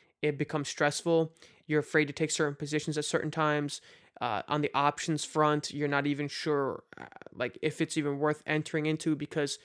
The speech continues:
the fundamentals or the technicals can look absolutely amazing for a stock,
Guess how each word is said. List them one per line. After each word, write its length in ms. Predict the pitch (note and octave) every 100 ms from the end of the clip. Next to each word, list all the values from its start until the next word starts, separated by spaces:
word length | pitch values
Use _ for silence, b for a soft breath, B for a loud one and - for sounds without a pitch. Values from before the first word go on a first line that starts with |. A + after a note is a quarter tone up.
| b b b b -
the 140 | D3+
fundamentals 760 | - E3 D#3 D3 D3+ D3+ D3 C#3
or 160 | B2+
the 140 | G#2+ C3+
technicals 480 | - - D#3 D3+ -
can 120 | D3+
look 140 | C#3+ C#3
absolutely 680 | D3+ D3+ - D#3 C#3+ A2+ -
amazing 520 | A2 D3 D3 D3+ D#3 D#3
for 400 | - D#3 D3+ -
a 100 | -
stock, 440 | D3 D#3+ D3+ E3+